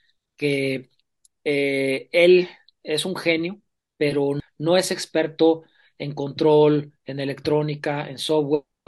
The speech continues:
Es muy bueno, es un genio en diseño, en biomecánica, por ejemplo, este, y demás, ¿no?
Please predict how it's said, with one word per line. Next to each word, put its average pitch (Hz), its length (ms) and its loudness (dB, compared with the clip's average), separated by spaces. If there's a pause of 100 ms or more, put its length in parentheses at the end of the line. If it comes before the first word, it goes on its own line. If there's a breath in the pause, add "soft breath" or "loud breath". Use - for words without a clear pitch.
(460 soft breath)
Es 165 120 -2
muy 196 200 2
bueno, 196 380 0
es 160 120 -4
un 202 100 -4
genio 185 440 -2
en 147 100 -8
diseño, 151 540 -4 (480)
en 135 120 -10
biomecánica, 147 840 -4
por 123 120 -12
ejemplo, 143 600 -8 (280)
este, 127 460 -8
y 135 120 -6
demás, 143 400 -4
¿no? 165 160 -8